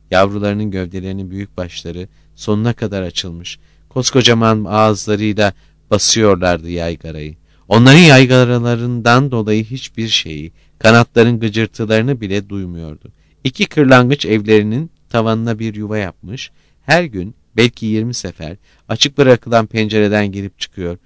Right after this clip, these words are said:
Onların her girişlerinde de sarı ağızları ardına kadar açılmış tüysüz,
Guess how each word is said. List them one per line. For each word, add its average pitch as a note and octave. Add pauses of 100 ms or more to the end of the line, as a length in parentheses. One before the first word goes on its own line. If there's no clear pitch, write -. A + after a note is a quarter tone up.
(220)
Onların C3 (200)
her C#3+
girişlerinde A2+
de F#2 (200)
sarı A#2+
ağızları G2
ardına F#2
kadar F#2+
açılmış F2+
tüysüz, -